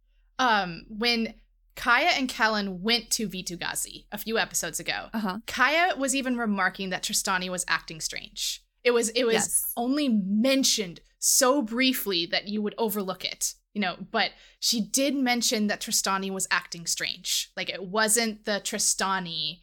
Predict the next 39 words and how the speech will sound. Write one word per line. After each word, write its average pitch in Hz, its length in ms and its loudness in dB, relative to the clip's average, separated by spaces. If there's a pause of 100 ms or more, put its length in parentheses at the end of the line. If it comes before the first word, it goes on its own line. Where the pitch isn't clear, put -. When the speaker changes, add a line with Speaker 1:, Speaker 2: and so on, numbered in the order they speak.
(300)
Speaker 1:
that 175 720 2 (300)
is, 190 300 0
is 185 220 -6
typically 202 540 -4
part 180 300 -2
of 175 100 -10
the 175 80 -8
Selesnya 165 480 -4
conclave. - 520 -10
There 190 100 -2
was 180 100 2
something 233 640 2 (100)
off - 440 -2 (240)
about 190 300 -2
the 175 60 -8
Dryads. 175 720 -2 (420)
And, 220 320 2
and 220 100 0
I 202 120 0
think 233 360 -2 (240)
that's 214 380 2
when 233 100 0
it 180 80 -2
kinda 202 260 0
clicked - 300 -6
for 180 180 -4
me, 160 320 -6
as 165 560 0
when, 185 200 -8
when 180 140 -6
Prof - 340 -2
turned 220 420 -2
to 165 400 -6 (560)
Tristani 202 720 0
and 170 160 -6
was, 165 300 -2
and 180 180 -10 (120)
was 175 140 -4
accusing 180 720 -2